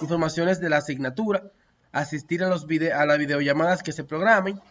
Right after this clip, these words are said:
Lo más importante, aquí estamos todos para aprender. Gracias por permitirme ser su maestro en esta asignatura. Y aquí tenemos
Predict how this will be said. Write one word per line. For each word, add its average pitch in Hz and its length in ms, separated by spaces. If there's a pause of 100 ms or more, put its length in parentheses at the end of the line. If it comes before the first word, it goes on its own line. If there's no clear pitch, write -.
(580)
Lo 143 160
más 131 200
importante, 170 680
aquí 170 240
estamos 170 480
todos 196 340
para 151 240
aprender. 135 500 (600)
Gracias 180 360
por 165 200
permitirme 208 640 (360)
ser 202 400
su 202 180
maestro 190 380
en 175 40
esta 170 100
asignatura. 143 580 (320)
Y 247 100
aquí 269 260
tenemos 175 560